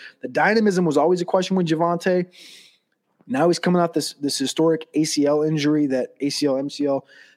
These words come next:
that we weren't sure in the first place if he was gonna be ready for week one. Now he's playing already in the preseason.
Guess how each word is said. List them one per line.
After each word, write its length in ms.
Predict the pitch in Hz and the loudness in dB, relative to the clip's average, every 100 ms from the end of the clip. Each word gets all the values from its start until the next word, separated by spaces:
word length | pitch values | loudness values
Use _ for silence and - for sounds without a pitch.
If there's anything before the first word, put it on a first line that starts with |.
| - | -6
that 380 | 135 131 120 _ _ _ _ _ _ _ _ | -2 -2 -4 _ _ _ _ _ _ _ _
we 180 | 131 196 | 0 2
weren't 220 | 240 190 | 2 2
sure 140 | - 175 | 0 0
in 40 | |
the 60 | 151 | 0
first 200 | 185 180 | 0 0
place 100 | 151 | -2
if 60 | 160 | 0
he 60 | |
was 100 | 160 | -2
gonna 100 | 143 | -2
be 80 | 113 | -2
ready 220 | 104 170 | 0 0
for 100 | 170 | 0
week 180 | 185 185 | 0 2
one. 240 | 185 170 | 0 0
Now 260 | 135 147 160 | 0 0 0
he's 280 | 156 147 113 139 _ _ - | -2 -6 -8 -16 _ _ -20
playing 340 | - 131 151 | -10 -4 0
already 240 | 143 139 147 | 2 2 0
in 60 | |
the 60 | 120 | -2
preseason. 640 | 143 127 - 160 151 151 | -4 -4 -2 -2 0 -2